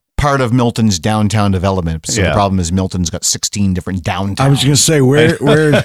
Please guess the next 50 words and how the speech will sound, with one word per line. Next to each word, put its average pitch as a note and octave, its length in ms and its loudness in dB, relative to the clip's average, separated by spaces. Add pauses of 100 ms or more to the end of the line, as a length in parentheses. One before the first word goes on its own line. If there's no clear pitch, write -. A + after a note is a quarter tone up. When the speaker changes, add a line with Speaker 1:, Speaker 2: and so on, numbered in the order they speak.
Speaker 3:
Milton C3 480 2
downtown? A#2+ 580 0
Speaker 1:
They C3 180 2
don't G2+ 240 0
know F#2+ 220 0
where F#2 180 -2
they F2 80 -4
wanna F2 240 -6
put G2+ 260 -2
it, D2+ 140 -12
so G2+ 120 -4
they F#2+ 120 -6
keep A2+ 200 -6
putting G#2 240 0
it F2+ 120 -2
in F#2 140 0
different F#2+ 300 -4
areas. F2+ 460 -2
So G2+ 360 -2
I C3 160 -2
live D#3+ 220 0
off, C#3+ 400 -2 (460)
you B2+ 80 -2
know, G2 120 0
through C3+ 260 0
Mallett's A2 420 0
Bay, G2 360 0
and E2 100 -6
we F#2+ 80 -2
have F2 120 -4
one A2+ 360 -2
traffic G#2+ 480 -6
light F2+ 200 -4
right G#2 180 -4
in A2+ 80 -6
through A2 140 -2
the G2 100 0
middle F#2 220 -2
of E2 100 -10
town, F#2+ 480 -2 (260)
and A2+ 140 0
it's - 120 -4
a E2 60 -10
twenty-five C#3 640 -2
mile A2+ 200 0
an A2 80 0
hour F#2 180 -4
speed A2+ 320 -2
limit. - 400 -8 (420)
And A2 600 2